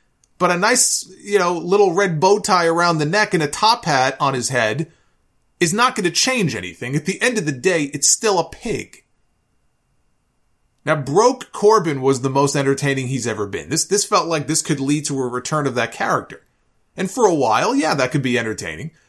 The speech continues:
But I don't see that being a long-term thing. It has a shelf life. I don't think Corbin wants to walk around looking like that, looking all disheveled,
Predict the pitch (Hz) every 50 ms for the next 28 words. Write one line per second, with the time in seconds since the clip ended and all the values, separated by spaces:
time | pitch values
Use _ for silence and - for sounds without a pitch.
0 | _ _ - 185 180 - 190 226 247 262 247 - - 226 214 202 190 160 143 175
1 | 175 175 165 156 147 143 135 135 139 139 - 139 127 123 131 - - 269 233 147
2 | 131 131 123 123 123 - - 220 240 240 240 - - - - 156 - - 156 214
3 | 240 262 220 160 - 202 175 147 - - 180 214 185 165 143 135 131 143 143 -
4 | 147 120 123 143 165 160 - 147 147 156 156 139 127 139 185 180 - 147 123 113
5 | 107 98 87 82 - 104 104 123 160 156 160 147 143 147 143 147 139 139 135 -
6 | 160 156 135 110 98 87 85 -